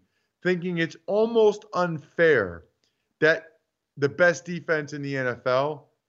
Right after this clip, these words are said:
is on Tom Brady's team. Like, how does that, how is that fair that the best defense in the N F L is on the team with the best quarterback of all time? They still won. Although, I gotta tell you, Dave,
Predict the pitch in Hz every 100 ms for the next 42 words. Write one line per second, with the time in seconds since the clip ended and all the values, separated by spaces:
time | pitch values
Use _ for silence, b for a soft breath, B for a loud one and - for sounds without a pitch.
0 | _ 151 147 156 135 135 135 117 120 113
1 | 104 - - 82 - _ _ _ _ -
2 | 208 190 277 262 208 214 202 190 262 247
3 | 170 185 185 170 - 117 98 90 - _
4 | _ 160 180 190 151 226 233 226 233 220
5 | 208 190 190 190 185 185 214 196 180 180
6 | b b - 180 196 202 190 190 214 208
7 | 196 175 185 185 160 190 185 - 190 180
8 | 156 147 127 123 - _ _ _ - 175
9 | 131 170 160 147 135 123 120 117 _ _
10 | - 156 160 - - 208 220 208 165 151
11 | 139 131 135 b b b - 214 226 220
12 | - 220 269 - 240 226 180 151 143 143